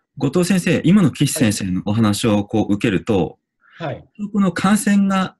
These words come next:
Speaker 1: まあ、収まったりとか、分布が最適化されつつあったんで、五月はなんとかしのげたって今回だと思うんですよね。ただやっぱり今後、もし、こう、医療資源、で、特にエヌ九十五マスクだったりとか、今出てガウンとか、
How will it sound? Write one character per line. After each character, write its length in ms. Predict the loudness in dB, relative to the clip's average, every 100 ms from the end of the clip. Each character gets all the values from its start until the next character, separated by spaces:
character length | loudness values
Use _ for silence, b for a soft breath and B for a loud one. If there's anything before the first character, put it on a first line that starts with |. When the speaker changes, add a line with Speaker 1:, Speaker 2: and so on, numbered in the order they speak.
| _
Speaker 1:
ま 140 | 0
あ、 100 | 0
収 140 | 2 2
ま 140 | 2
っ 120 | 0
た 100 | -2
り 80 | -2
と 100 | 0
か、 160 | -2 2
分 220 | 2 2
布 100 | 0
が 100 | -2
最 220 | -2 -2
適 180 | -2 -4
化 140 | -6
さ 140 | -2 -4
れ 60 |
つ 100 | -2
つ 60 | -4
あ 40 |
っ 100 | -4
た 140 | 0 0
ん 80 |
で、 100 | 2
五 160 | 2 2
月 160 | 0 -2
は 60 | -6
な 100 | -4
ん 20 |
と 80 | -4
か 60 |
し 160 | 0 2
の 100 | 2
げ 100 | 2
た 120 | -2
っ 100 | -4
て 160 | -4 -2
今 160 | 0
回 140 | 0 -2
だ 80 | -2
と 80 |
思 20 | -4
う 20 |
ん 20 |
で 40 |
す 80 | -2
よ 60 | -4
ね。 140 | -4 _ B B B B B B -8
た 100 | -2
だ 80 | 0
や 80 |
っ 80 | 0
ぱ 100 | 0
り 200 | 0 0
今 280 | 0 0 2
後、 220 | 0 -2 -2
も 140 | -2
し、 380 | 0 0 -2 -8 _ _ _ _
こ 200 | -4 0
う、 40 |
医 60 | 2
療 160 | 2
資 140 | 0 0
源、 240 | -2 -2
で、 80 | -6
特 220 | -4 0
に 200 | 0 0 _ 0
エ 80 |
ヌ 120 | 0 2
九 200 | 0 0
十 140 | 0
五 80 | 0
マ 120 | -2
ス 80 | -2
ク 80 | -6
だ 60 |
っ 20 |
た 80 | -4
り 80 | -6
と 80 | -2
か、 80 | -2
今 100 | -2
出 80 | -6
て 80 | -4
ガ 80 | -2
ウ 80 |
ン 60 | 0
と 100 | -2
か、 240 | -8 -12